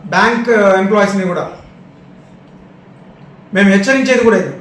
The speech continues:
ఎందుకంటే అర్హులైన లబ్ధిదారులకు కాకుండా ఎవరైనా కానీ బినామీలకు ఇవ్వకుండా చూడండి. దీనిలో ముఖ్యంగా చాలామంది ఈరోజు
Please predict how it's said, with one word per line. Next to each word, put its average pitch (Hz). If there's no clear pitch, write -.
ఎందుకంటే 226
అర్హులైన 269
లబ్ధిదారులకు 247
కాకుండా 214
ఎవరైనా 254
కానీ 233
బినామీలకు 226
ఇవ్వకుండా 202
చూడండి. 180
దీనిలో 160
ముఖ్యంగా 269
చాలామంది 254
ఈరోజు 226